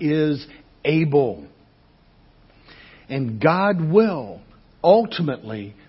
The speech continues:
redeem. And the psalmist goes on to say that's exactly what happened. "You, O Lord, have delivered my soul from death.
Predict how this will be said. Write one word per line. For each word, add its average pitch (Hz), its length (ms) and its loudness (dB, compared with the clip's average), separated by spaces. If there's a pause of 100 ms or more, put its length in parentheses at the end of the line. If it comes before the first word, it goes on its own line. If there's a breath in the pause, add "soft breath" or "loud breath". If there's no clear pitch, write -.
redeem. 127 920 -4 (3500 soft breath)
And 104 120 -8
the 95 40 -10
psalmist 113 640 -6 (260)
goes 113 220 -4
on 127 180 -6
to 131 60 -8
say 113 280 -6
that's 120 260 -10
exactly 113 680 -8 (420 loud breath)
what 135 180 -2
happened. 131 480 -6 (220 loud breath)
"You, 220 340 6
O 196 100 4
Lord, 185 320 2
have 196 520 -2
delivered 151 460 0
my 120 220 -6
soul 117 320 -6
from 104 300 -8
death. 90 300 -14